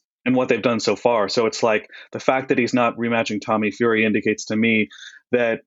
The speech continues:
uh, you know, some financial considerations are probably a part of this. And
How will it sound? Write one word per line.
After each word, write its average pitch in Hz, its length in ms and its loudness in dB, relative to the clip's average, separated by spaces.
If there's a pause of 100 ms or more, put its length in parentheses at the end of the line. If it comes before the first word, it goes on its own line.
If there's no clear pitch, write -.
(400)
uh, - 200 -4
you 135 160 2
know, 113 100 2
some 127 220 -2
financial 143 480 0
considerations 120 680 0
are 110 80 -8
probably 113 380 0
a 104 40 -2
part 107 280 0
of 107 80 0
this. 127 280 -2 (120)
And 143 400 0